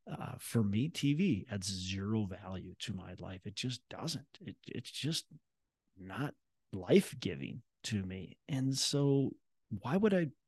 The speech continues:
watch it? Why would I pay attention to it? Why would I let it distract me? Um, is it really adding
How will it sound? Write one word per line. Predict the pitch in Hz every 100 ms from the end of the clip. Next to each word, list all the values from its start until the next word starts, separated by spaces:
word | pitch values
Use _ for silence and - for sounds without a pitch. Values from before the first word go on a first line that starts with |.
| _ _ _
watch | - 175 -
it? | - _ -
Why | 117
would | 156 143
I | 143
pay | 135 131
attention | 117 120 139 113 113
to | -
it? | 87
Why | - 156
would | 156
I | 135
let | 117 117 -
it | - -
distract | 110 - - - 98 107 143 -
me? | 104 98 101 - - - - - - _ -
Um, | - 107 101 95 95 - _ _ _ _ _ _ _ _ _ _ _ _ _ _ _ _ _ _ -
is | 147 165 -
it | -
really | 120 123 135 135 131 -
adding | 110 104 113 110 107